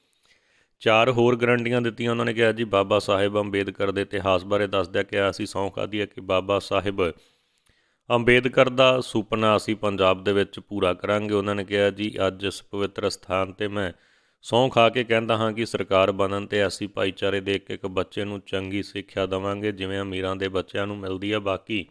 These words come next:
ਪਾਰਟੀਆਂ ਜਿਹੜੇ ਮਰਜ਼ੀ ਵਾਅਦੇ ਕਰਨ, ਪਰ ਕਿਸੇ ਨੇ ਵੀ ਇਹ ਨਹੀਂ ਕਿਹਾ ਹੋਣਾ ਕਿ ਬੱਚਿਆਂ ਨੂੰ ਚੰਗੀ ਸਿੱਖਿਆ ਦੇਵਾਂਗੇ। ਅਸੀਂ ਇੱਕ ਪੀੜ੍ਹੀ ਨੂੰ ਚੰਗਿਆ ਸਿੱਖਿਆ ਦੇ ਦਿੱਤੀ ਤਾਂ ਸ-, ਪੂਰੇ ਸਮਾਜ ਦੀ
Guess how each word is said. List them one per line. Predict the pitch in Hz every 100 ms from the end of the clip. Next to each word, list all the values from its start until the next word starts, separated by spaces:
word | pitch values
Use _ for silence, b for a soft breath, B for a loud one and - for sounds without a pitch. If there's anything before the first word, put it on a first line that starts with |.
| b b b b b b -
ਪਾਰਟੀਆਂ | 113 117 117 135 135 135 131
ਜਿਹੜੇ | 101 101 110 117
ਮਰਜ਼ੀ | 107 101 98
ਵਾਅਦੇ | 104 101 101
ਕਰਨ, | 101 101 101
ਪਰ | 98 101
ਕਿਸੇ | 98 95 104
ਨੇ | 101
ਵੀ | 101 98
ਇਹ | 104
ਨਹੀਂ | 101
ਕਿਹਾ | 95 101
ਹੋਣਾ | 92 95 92
ਕਿ | 104
ਬੱਚਿਆਂ | 92 90 - 101
ਨੂੰ | 98
ਚੰਗੀ | 98 95 92 95
ਸਿੱਖਿਆ | 98 - 98
ਦੇਵਾਂਗੇ। | 95 95 98 104
ਅਸੀਂ | 95 107 101
ਇੱਕ | -
ਪੀੜ੍ਹੀ | 98 - 107 113 90 - B B B B B B B
ਨੂੰ | 127 131
ਚੰਗਿਆ | 131 120 123 127
ਸਿੱਖਿਆ | - 113 - 123
ਦੇ | 110 107
ਦਿੱਤੀ | 107 -
ਤਾਂ | 104 110 104
ਸ-, | -
ਪੂਰੇ | - 104 110
ਸਮਾਜ | - 98 92 95 95
ਦੀ | 98 107 104